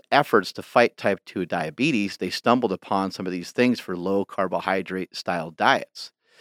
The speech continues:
And a low carb, a low carb diet to fight disease,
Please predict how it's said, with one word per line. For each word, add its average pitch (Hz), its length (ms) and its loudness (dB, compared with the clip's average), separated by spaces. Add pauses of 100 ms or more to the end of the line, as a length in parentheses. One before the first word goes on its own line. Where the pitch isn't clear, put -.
(440)
And 98 420 2 (640)
a 117 160 4
low 127 240 8
carb, 139 340 6 (420)
a 101 80 2
low 123 280 6
carb 120 360 4
diet 117 420 4
to 101 80 -8
fight 107 360 2
disease, 92 720 -6